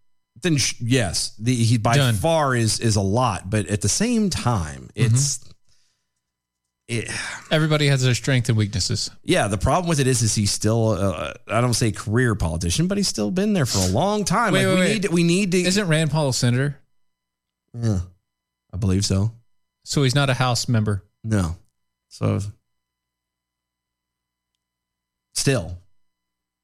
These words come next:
Speaker 1: I don't know. I
Speaker 2: Yeah, he's
Speaker 1: I'm,
Speaker 2: a senator.
Speaker 1: I'm still trying to recover from
Speaker 2: He's a
Speaker 1: something.
Speaker 2: senator, so he's supposed to be representing his state, not his people.
Speaker 1: Yeah, which is a whole nother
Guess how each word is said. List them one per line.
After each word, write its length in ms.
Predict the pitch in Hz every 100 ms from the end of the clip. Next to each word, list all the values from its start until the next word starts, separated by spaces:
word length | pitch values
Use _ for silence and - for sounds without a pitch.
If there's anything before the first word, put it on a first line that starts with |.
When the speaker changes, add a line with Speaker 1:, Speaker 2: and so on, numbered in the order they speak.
| _ _ _ _ -
Speaker 1:
I 100 | 202
don't 180 | 151 85
know. 200 | 80 82
I 160 | 85 92 90 _ _ _ _ _ _ -
Speaker 2:
Yeah, 180 | 123 - - -
he's 20 | 185
Speaker 1:
I'm, 60 |
Speaker 2:
a 40 | 139
senator. 520 | 117 202 185 117 98 -
Speaker 1:
I'm 120 | 110 127
still 280 | - -
trying 280 | 131 135 113
to 60 | 98
recover 380 | 92 - 104 95
from 200 | 95 90
Speaker 2:
He's 280 | 285 285
a 60 | 247
Speaker 1:
something. 300 | - 311 302
Speaker 2:
senator, 180 | 185 165
so 160 | - 196
he's 180 | 247
supposed 300 | 262 240 220
to 60 | 214
be 100 | 196
representing 500 | 190 190 180 175 156
his 140 | 135
state, 320 | - - 185 156
not 160 | 147
his 100 | 139
people. 380 | - 170 120 107 - - _ _ _
Speaker 1:
Yeah, 240 | 135 110 62 - -
which 300 | 95 90 101
is 240 | 90 87 - -
a 100 | 90
whole 240 | 95 90
nother 480 | 90 90 80 73